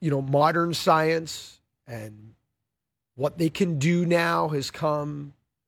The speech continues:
such a long way, uh, in, in all aspects, uh, uh, of, of the human body. However,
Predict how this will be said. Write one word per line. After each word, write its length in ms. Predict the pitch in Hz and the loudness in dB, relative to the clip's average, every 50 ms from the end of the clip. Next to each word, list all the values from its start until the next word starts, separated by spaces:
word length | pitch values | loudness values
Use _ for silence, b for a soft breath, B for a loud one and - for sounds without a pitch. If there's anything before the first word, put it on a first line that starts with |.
| _ _ _ | _ _ _
such 400 | _ _ - - 220 196 - - | _ _ 0 2 2 4 4 4
a 60 | 202 | 4
long 300 | 180 175 175 175 170 160 | 4 6 6 4 4 4
way, 320 | 160 160 156 143 123 - _ _ _ _ _ _ _ _ _ _ _ _ _ _ _ _ - | 2 2 2 0 -4 -8 _ _ _ _ _ _ _ _ _ _ _ _ _ _ _ _ -6
uh, 280 | 143 143 143 147 147 151 - - | -4 -4 -2 -4 -6 -8 -6 0
in, 160 | 220 214 226 233 285 | 2 2 2 4 6
in 160 | 247 220 226 | 6 6 8
all 260 | 240 254 269 247 220 | 8 6 6 6 6
aspects, 680 | 190 165 147 - - - 143 117 101 - - - - _ _ _ _ - | 4 4 2 0 -4 -4 -4 -4 -6 -10 -20 -20 -20 _ _ _ _ -2
uh, 140 | 147 151 - | -2 -2 -2
uh, 200 | - 165 151 151 - - | -2 -4 -4 -4 -4 -4
of, 420 | 175 147 147 143 139 131 117 - _ _ _ - | -4 -2 -2 -2 -4 -6 -10 -14 _ _ _ -4
of 180 | 170 147 127 135 | -4 -2 0 0
the 80 | 151 | 0
human 360 | 139 117 165 165 156 151 143 | 2 2 2 2 2 2 2
body. 400 | 135 139 131 123 104 87 - - _ _ _ _ _ _ _ _ _ _ _ _ _ _ _ _ _ _ _ _ _ | 2 2 0 0 -2 -8 -16 -20 _ _ _ _ _ _ _ _ _ _ _ _ _ _ _ _ _ _ _ _ _
However, 640 | - - 160 185 208 220 247 247 190 143 160 - | -2 4 4 6 8 8 6 6 4 0 -2 -4